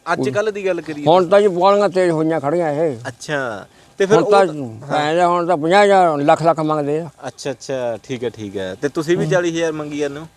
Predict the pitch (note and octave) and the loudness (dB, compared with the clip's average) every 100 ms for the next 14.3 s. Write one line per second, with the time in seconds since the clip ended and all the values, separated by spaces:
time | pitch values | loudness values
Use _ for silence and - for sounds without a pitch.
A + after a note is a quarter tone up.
0 | - F3 C3+ C#3 C3+ C3 B2+ B2+ A#2+ A#2+ | -14 -2 0 2 0 0 -2 -4 -8 -4
1 | C#3+ F3 F3+ - C#3 F#3 G3 F3+ F3+ F3+ | -2 -2 -4 0 4 6 6 4 0 2
2 | F3 E3 E3 D3 C3+ B2+ A#2 - A2+ C3 | 2 2 0 -2 -4 -4 -6 -10 -8 -6
3 | C3 C#3 F3 G#3+ G3+ F#3 D#3 B2 C3+ D3 | -6 -4 -4 -4 -4 -4 -4 -6 -6 -10
4 | _ C3+ C#3+ C#3 D3 C3+ B2+ A#2+ D3+ C#3+ | _ -8 -8 -2 -2 -2 -6 -6 -6 -4
5 | C3+ B2 A#2+ A#2 B2 C3+ C3+ A#2+ G#2+ G2+ | -6 -6 -8 -6 -6 -6 -4 -2 -4 -4
6 | F#2+ F#2+ F#2 G2+ D#3+ F#3 E3 C#3+ - B2+ | -10 -10 -12 -8 -6 -6 -8 -12 -8 -2
7 | D3+ C#3+ D#3+ D3 C3+ C3 C3 C#3 C3+ C3 | -2 -4 -8 -8 -6 -4 -4 -6 -6 -6
8 | B2+ C#3 C#3 C#3+ C#3 C#3+ C#3+ D3+ C3 D3 | -2 -2 2 0 0 -2 -4 -4 -4 -4
9 | C#3+ C3+ C3 A#2+ C3 C#3 A#2+ A#2 G#2+ G2+ | -4 -8 -10 -10 -6 -6 -6 -10 -10 -10
10 | F#2+ G#2 G2 F#2+ F#2+ F#2 B2+ C3+ C3 G#3+ | -10 -10 -8 -6 -6 -8 -8 -8 2 4
11 | A3+ A3+ _ G#3+ G#3+ F#3+ F#3 F3 F#3+ F#3+ | 4 -2 _ -2 0 0 -2 0 2 4
12 | F#3+ G3 A3 A#3+ A#3+ A3+ G#3 G#3+ F#3 G3 | 6 4 0 -4 -2 -2 -2 -4 -4 -6
13 | F#3+ F#3 F3 E3+ E3 E3 E3 D#3+ D#3 D3 | -6 -6 -6 -6 -4 -4 -4 -4 -4 -2
14 | D3 D#3 F#3+ | 2 2 2